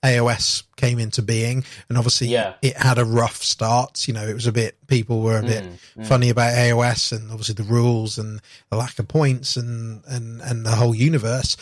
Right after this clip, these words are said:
Speaker 1: So,
Speaker 2: Yeah.
Speaker 1: whereas now
Speaker 2: <laughs>
Speaker 1: it's a lot more established, so they can do awesome stuff like this.
Speaker 2: Yeah, yeah, exactly.
Speaker 1: So, yeah, I,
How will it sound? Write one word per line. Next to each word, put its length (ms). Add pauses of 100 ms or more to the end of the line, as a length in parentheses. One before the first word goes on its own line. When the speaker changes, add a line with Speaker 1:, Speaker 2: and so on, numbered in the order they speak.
(200)
Speaker 1:
So, 340
Speaker 2:
Yeah. 120
Speaker 1:
whereas 220
now 640
Speaker 2:
<laughs> 60
Speaker 1:
it's 200
a 80
lot 260
more 200
established, 680
so 200 (220)
they 120
can 160
do 300 (680)
awesome 420
stuff 520 (320)
like 200
this. 120
Speaker 2:
Yeah, 160 (240)
yeah, 200
exactly. 560 (380)
Speaker 1:
So, 140
yeah, 220
I, 260